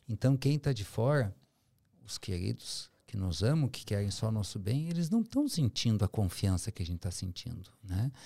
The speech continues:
Eles só sabem que a doutora Juliana, odontóloga, empresária, lá ela tem uma garantia de sustento, que é a preocupação, né?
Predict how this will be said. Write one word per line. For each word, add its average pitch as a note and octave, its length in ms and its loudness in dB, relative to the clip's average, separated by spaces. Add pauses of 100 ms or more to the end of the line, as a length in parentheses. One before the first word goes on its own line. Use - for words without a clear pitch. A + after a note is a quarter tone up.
(360)
Eles A2 160 2
só E3 160 6
sabem A2+ 420 6
que F#2+ 120 0
a F#2 200 4
doutora D3 800 2
Juliana, D3 560 2
odontóloga, A2 760 0
empresária, B2+ 720 0
lá C3+ 460 4 (140)
ela E3+ 320 6
tem F#3 420 4 (420)
uma D3 140 6
garantia D3 500 8
de F3+ 120 -2
sustento, A2 600 0
que - 120 -8
é C3 40 -2
a - 20 -4
preocupação, F2+ 760 -4
né? F2+ 180 -6